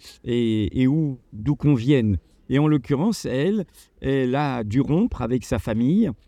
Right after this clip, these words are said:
s'échapper, euh, parce qu'elle s'est, elle est lesbienne, elle aime les femmes, elle vit avec une femme.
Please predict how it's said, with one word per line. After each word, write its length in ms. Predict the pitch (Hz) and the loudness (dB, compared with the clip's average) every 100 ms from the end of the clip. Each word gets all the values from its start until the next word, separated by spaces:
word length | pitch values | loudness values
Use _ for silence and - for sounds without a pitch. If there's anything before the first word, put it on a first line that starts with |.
| _ _ _ _ _ | _ _ _ _ _
s'échapper, 760 | - - 170 - - - 147 226 _ _ - | -6 0 0 0 -4 -2 0 -2 _ _ -6
euh, 160 | 131 120 | -2 -2
parce 280 | 101 98 - | -2 -4 -2
qu'elle 200 | 123 104 | -2 -2
s'est, 680 | - 120 110 104 98 95 95 | -4 -2 -2 -2 -2 -2 -2
elle 120 | 113 | -2
est 80 | 113 | 0
lesbienne, 720 | 120 101 113 139 254 220 110 - _ - | 0 -2 0 2 4 2 0 -8 _ -8
elle 160 | 113 117 | -2 0
aime 180 | 123 117 | 2 0
les 100 | 120 | -2
femmes, 360 | - 139 220 | -2 0 0
elle 160 | 127 107 | 0 -2
vit 280 | 104 143 135 | 0 0 0
avec 300 | 113 110 123 | 0 -2 -2
une 120 | 104 | -2
femme. 420 | - 165 233 | -2 0 0